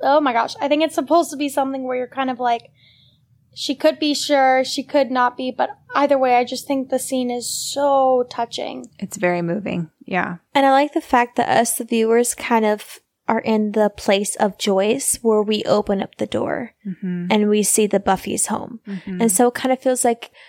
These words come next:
Speaker 3: and the opening scene when she was bad, she goes, "Miss me," which is kind of like a tribute to the fans where it's like, "You missed
Speaker 2: Mm-hmm.
Speaker 3: me? Like, I was gone for so long, Buffy's back." And in this one, it's like, Buffy is back home. Like, we,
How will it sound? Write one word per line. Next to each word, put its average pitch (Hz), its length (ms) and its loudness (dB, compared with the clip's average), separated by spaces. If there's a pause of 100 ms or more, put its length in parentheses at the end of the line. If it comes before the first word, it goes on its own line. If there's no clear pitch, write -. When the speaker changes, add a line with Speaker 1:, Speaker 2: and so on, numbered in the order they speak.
(560)
Speaker 3:
and 262 160 4
the 269 120 2
opening 285 340 2
scene 269 260 0
when 226 140 2
she 226 200 0
was 214 140 0
bad, 220 280 2
she - 120 -8
goes, 208 320 0
"Miss 233 380 0
me," 220 320 -4
which 226 160 0
is 220 160 0
kind 233 180 0
of 220 140 2
like 214 220 2
a 208 80 4
tribute 208 380 -2
to - 100 -10
the 208 80 -2
fans 214 500 -2
where 233 120 2
it's - 160 -2
like, 214 220 0
"You 226 80 0
missed 220 320 2
Speaker 2:
Mm-hmm. 254 80 -2
Speaker 3:
me? 311 260 -2
Like, 226 180 0
I 214 80 4
was 208 180 -2
gone 262 220 2
for 240 160 0
so 208 200 -2
long, 196 380 -2
Buffy's 202 400 -2
back." - 460 -2 (640)
And 233 160 4
in 220 140 2
this 247 300 2
one, 214 140 2
it's - 220 -4
like, - 360 -4 (720)
Buffy 220 340 0
is 202 140 -4
back - 280 0
home. - 420 -8 (100)
Like, 214 260 -6
we, 220 160 4